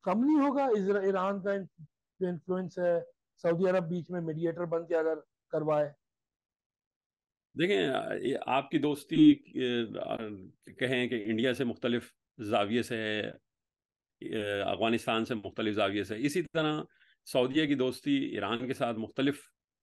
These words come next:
Speaker 2: एंगल से मुख्तलिफ टर्म्स पे है, और अगर इसराइल के साथ होती है तो मुख्तलिफ टर्म्स पर होती है।
Speaker 1: ठीक है।
Speaker 2: तो हर एक की दोस्ती मुख्तलिफ, अ,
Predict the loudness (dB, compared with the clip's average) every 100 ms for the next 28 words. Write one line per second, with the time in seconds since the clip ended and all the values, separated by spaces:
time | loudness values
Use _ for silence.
0 | -4 0 0 0 -4 -2 -4 -4 -6 -8
1 | -10 -12 -14 _ _ _ -6 -2 -2 0
2 | -2 -4 -14 -8 -2 -2 -2 -2 0 -2
3 | -2 -2 -2 -4 -4 -2 -4 -4 -4 -4
4 | -6 -6 -6 -8 -10 -10 -10 -14 -16 _
5 | -20 _ -14 -6 -2 0 0 0 0 0
6 | -2 -6 -6 -4 0 0 0 2 2 -2